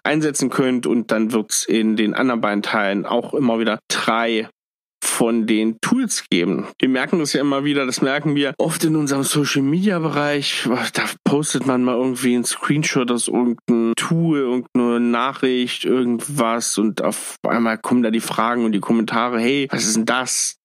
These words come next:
Das sieht ja interessant aus, wie macht ihr das?“ Oder es kommen mal Workshops-Fragen, „Wie organisiert ihr? Wie macht ihr? Wie tut ihr?“ Und da haben wir gemerkt, das ist tatsächlich für viele ein Thema. Was ist denn das Problem dahinter? Warum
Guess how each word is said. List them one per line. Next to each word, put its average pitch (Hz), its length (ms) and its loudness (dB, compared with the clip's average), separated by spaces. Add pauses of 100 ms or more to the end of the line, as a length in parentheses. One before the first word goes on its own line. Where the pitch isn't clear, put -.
Das 120 180 0
sieht - 80 0
ja 131 80 2
interessant 117 480 0
aus, 117 400 0
wie 117 40 2
macht 123 300 0
ihr 113 60 2
das?“ 110 340 0
Oder 117 140 2
es 110 120 -6
kommen 147 140 2
mal 139 220 -2
Workshops-Fragen, 127 800 -2
„Wie 120 120 2
organisiert 131 600 0
ihr? 117 380 2
Wie 127 100 2
macht 113 380 0
ihr? 117 320 2
Wie 170 100 0
tut 156 340 -2
ihr?“ 123 360 2
Und 131 380 0
da 117 100 2
haben 151 140 0
wir 156 80 0
gemerkt, 147 400 0
das 123 100 0
ist 139 120 0
tatsächlich 143 300 0
für 139 140 2
viele 147 240 0
ein 135 120 -2
Thema. 180 600 0 (240)
Was 147 160 0
ist 147 200 -2
denn 147 120 2
das 135 260 -4
Problem 175 360 2
dahinter? 175 680 0
Warum 143 640 2